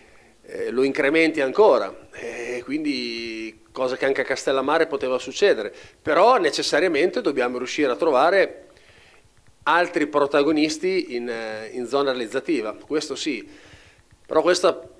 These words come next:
attraverso, cioè, attraverso il lavoro, attraverso la fiducia, eh, attraverso magari soluzioni diverse, eh, che però necessitano di tempo, perché come hai detto tu, un mese sembra tanto ma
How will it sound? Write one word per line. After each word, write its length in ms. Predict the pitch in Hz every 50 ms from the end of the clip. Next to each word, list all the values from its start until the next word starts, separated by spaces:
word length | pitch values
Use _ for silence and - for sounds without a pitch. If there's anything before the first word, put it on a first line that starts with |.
| - _ -
attraverso, 680 | 120 127 - 147 147 147 147 143 - - - 143 135
cioè, 360 | - - 160 143 135 131 - -
attraverso 440 | - - - 139 143 147 139 - 156
il 60 | 147
lavoro, 320 | 147 151 185 196 185 165 151
attraverso 460 | 135 - 147 147 151 147 147 - 156
la 100 | 143 139
fiducia, 680 | 139 147 151 180 202 190 170 - - 156 135 123 110 - - - - -
eh, 640 | - - 123 127 131 123 123 123 123 123 120 117 - - -
attraverso 800 | - 143 147 147 - 165 160 160 165 175 185 196 190 - 208
magari 320 | 180 160 147 156 175 196 180
soluzioni 920 | - - 156 143 151 147 151 151 175 175 170 165 160 151 147 147 143 139 135
diverse, 840 | 147 160 170 165 160 160 160 160 - - 196 208 214 208 - - - - - - - _ _ _ _ _ _ _ _ _ _ -
eh, 320 | - - - - - -
che 80 | - 143
però 200 | - 147 143 165
necessitano 480 | 175 165 175 170 135 - - 151 139 135
di 100 | 139 139
tempo, 380 | 180 175 160 123 117 117 117
perché 340 | 101 131 120 - 147 139 139
come 180 | - 135 131 131
hai 60 | 135
detto 160 | 143 139 143
tu, 60 | 127
un 80 | 123 131
mese 280 | 143 156 175 175 170
sembra 320 | 160 - 151 135 135 139 135
tanto 380 | 131 147 165 170 170 170 175
ma 400 | 147 131 123 120 117 113 110 -